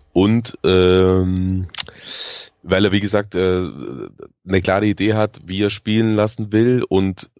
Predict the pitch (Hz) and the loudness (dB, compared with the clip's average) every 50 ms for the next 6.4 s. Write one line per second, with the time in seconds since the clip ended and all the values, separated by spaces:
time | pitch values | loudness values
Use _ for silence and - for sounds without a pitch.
0 | _ - - - - - 82 92 95 92 - - 95 92 92 87 107 107 - - | _ -20 -20 -14 -4 0 2 2 2 0 -4 -4 -4 -2 0 -2 -2 -2 -2 -6
1 | 98 85 95 90 90 87 87 90 90 87 - _ _ _ _ _ _ - 87 87 | -4 -2 0 0 0 0 -2 -2 -6 -8 -14 _ _ _ _ _ _ 0 0 2
2 | 90 90 - - - 92 92 87 - 98 107 104 - - 98 95 87 87 90 107 | 2 2 0 0 -2 -2 -2 0 -2 -2 -2 -2 -2 -2 -2 0 2 0 0 0
3 | - 117 110 - 107 98 - 90 90 - - 90 90 82 - - 82 87 113 110 | -2 -4 -2 -2 -2 -2 0 -2 -2 -2 -2 -2 -2 -2 0 0 0 0 0 -2
4 | - 135 131 - - _ _ _ _ _ _ - 76 80 80 78 76 73 76 80 | -2 -2 -2 -2 -6 _ _ _ _ _ _ -4 -4 -2 0 -2 -2 -2 -4 -6
5 | - _ _ _ _ _ _ _ _ _ _ - - 76 78 85 101 107 - 92 | -10 _ _ _ _ _ _ _ _ _ _ -4 -2 0 2 0 0 0 -2 -2
6 | 92 90 - - - - _ | -4 -4 -4 -14 -20 -20 _